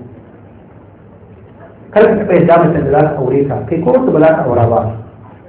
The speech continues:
kar ka yadda wani abu na banza ya shiga tsakanin kai da ita. Idan kai wani alaƙar banza da mace a waje sannan ka aure ta, to kai abin zargi ne a gurin ta, ita ma abin zargi ce a wajen ka.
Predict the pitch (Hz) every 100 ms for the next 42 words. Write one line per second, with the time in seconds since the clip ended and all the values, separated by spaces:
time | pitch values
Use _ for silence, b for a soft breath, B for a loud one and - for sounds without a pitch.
0 | - 208 180 156 170 170 135 147 147 151
1 | 156 143 143 - 123 120 120 123 104 107
2 | - - - - - - - - - -
3 | - - - - - - - - - 156
4 | 156 202 202 208 202 208 160 170 170 143
5 | 151 151 160 131 120 - - - - -
6 | - - - - - - 135 135 160 156
7 | 135 151 151 151 131 135 117 - - -
8 | - - - - - - - - - -
9 | - - - - - 131 202 214 - 175
10 | 165 175 - 160 156 - 131 131 123 -
11 | - - - - - - - - - -
12 | 185 190 190 196 196 135 175 170 160 -
13 | 156 - - 117 123 127 123 -